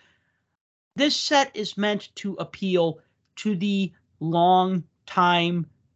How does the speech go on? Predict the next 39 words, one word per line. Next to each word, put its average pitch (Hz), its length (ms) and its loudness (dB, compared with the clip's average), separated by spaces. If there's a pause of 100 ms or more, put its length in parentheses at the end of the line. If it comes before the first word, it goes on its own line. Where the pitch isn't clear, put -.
(340)
old 185 300 4
school 180 340 2
collectors 175 640 0
like 175 260 -2
us, 170 360 -2 (360)
or 240 640 6 (720)
the 170 80 -10
people 220 280 -2
who 190 100 -2
love 185 220 2
hockey 170 340 0
history, 196 440 -4
because 151 320 -6 (100)
as 165 320 -4
we 180 140 -2
mentioned 175 420 -2
on 160 120 2
a 156 40 0
prior 165 320 2
podcast, 175 600 2
when 156 100 -8
we 151 100 -6
talked 165 340 -2
about 160 220 -2
the 160 80 -14
Hall 165 280 -4
of 175 80 -8
Fame 196 260 -2
sets, - 380 -4 (280)
and 160 100 -6
I 165 60 -2
talk 185 240 0
about 180 160 2
how 190 160 0
much 202 220 -2
I 190 60 -2
loved 180 300 -2
that 160 220 -2
Cardophilium 185 920 0